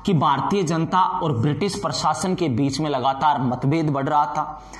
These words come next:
इसी मतभेद को दूर करने के लिए, इसी आक्रोश को डांटने के लिए, इसी को रोकने के लिए आईसीएस अधिकारी था, retired अधिकारी एओ Hume, Alan Octavian Hume ने सुझाव दिया कि भारत में कांग्रेस की स्थापना करवा दी जाए।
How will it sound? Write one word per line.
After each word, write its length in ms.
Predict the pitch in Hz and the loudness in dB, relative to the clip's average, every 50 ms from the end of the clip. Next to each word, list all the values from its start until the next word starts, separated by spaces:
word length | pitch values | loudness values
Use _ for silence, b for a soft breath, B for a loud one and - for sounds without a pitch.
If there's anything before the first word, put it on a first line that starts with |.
| B B B B - | B B B B -2
इसी 260 | 196 - - 285 285 | 0 2 2 2 2
मतभेद 480 | 247 226 220 - 190 185 214 214 175 | 2 0 2 2 2 2 2 2 0
को 140 | 175 220 202 | 0 0 0
दूर 320 | 151 127 170 185 214 208 202 | 2 2 2 2 2 0 0
करने 280 | 208 185 180 175 185 185 | -2 -2 0 0 -2 -2
के 120 | - 180 185 | 0 0 0
लिए, 120 | 180 185 180 | 0 0 0
इसी 340 | - 160 156 - 226 226 - - - | 0 -2 -2 -2 -4 -4 -4 0 4
आक्रोश 460 | 185 175 170 - - 202 214 208 - | 4 4 4 4 2 -2 -2 -2 -2
को 140 | - 208 190 | -2 0 0
डांटने 520 | 151 120 - - - - - - 170 175 170 | 0 2 2 2 0 0 0 -2 -2 -2 -2
के 200 | - 165 165 156 | -2 -2 -2 0
लिए, 340 | 143 135 139 131 131 123 131 B B B B B | 0 0 0 0 -2 -2 -6 B B B B B
इसी 260 | 156 160 - - 233 220 | -4 -4 -2 0 -2 0
को 120 | - 208 | 0 0
रोकने 400 | 180 175 170 160 - 180 185 202 | 0 0 0 0 0 0 0 0
के 140 | 190 190 175 | 0 0 0
लिए 320 | 156 147 143 139 135 135 B B B B B B B B 135 - - - 196 | 0 2 2 0 0 -2 B B B B B B B B -4 -2 2 4 4
आईसीएस 560 | 196 208 208 - - - 254 262 254 254 - | 4 4 4 -2 -2 -2 -2 -2 -2 -4 -4
अधिकारी 580 | - - 160 123 156 147 - 170 165 170 208 | -2 0 2 2 2 2 2 2 2 2 0
था, 160 | - - 190 185 | 0 0 0 0
retired 420 | 165 151 - 156 156 156 151 - | 0 0 0 0 0 0 0 0
अधिकारी 440 | - 123 127 120 156 143 143 160 160 - - 156 | 0 0 0 0 0 0 0 -2 -4 -4 -4 -2
एओ 340 | 156 156 156 160 156 156 | -2 -2 0 0 0 0
Hume, 280 | 123 98 139 143 156 139 143 - 156 | 2 2 0 0 0 -2 -6 -6 -4
Alan 340 | 147 143 135 147 156 151 - 151 - - | -2 -2 0 -2 -2 -4 -6 -10 -8 -8
Octavian 460 | 143 113 120 - 151 135 135 143 139 139 | -10 -8 -6 -4 -2 -2 0 0 0 0
Hume 260 | 117 101 139 143 147 | 0 0 2 2 2
ने 240 | 151 143 139 139 139 139 B B B B B B | 2 0 0 -2 -6 -10 B B B B B B
सुझाव 500 | - 202 185 147 202 202 233 240 233 185 | 0 2 4 6 8 8 8 8 6 4
दिया 200 | 214 214 214 220 | 2 2 2 2
कि 180 | 220 226 240 175 | 2 0 0 0
भारत 380 | 135 143 147 151 147 147 - | 0 0 0 0 0 -2 -2
में 120 | 185 185 170 | -2 -2 -2
कांग्रेस 460 | - 156 147 139 147 151 170 - - | -2 -2 -2 -2 0 -2 -2 -2 -4
की 200 | - - 160 143 | -2 0 0 0
स्थापना 480 | 123 - - 131 131 127 - 147 160 156 | -2 -2 0 0 0 0 0 -2 -2 -2
करवा 320 | - 151 135 131 131 131 | -2 -2 -2 0 0 0
दी 160 | 127 127 131 | 0 0 -2
जाए। 320 | 117 131 131 131 - - | 0 0 -2 -4 -4 -8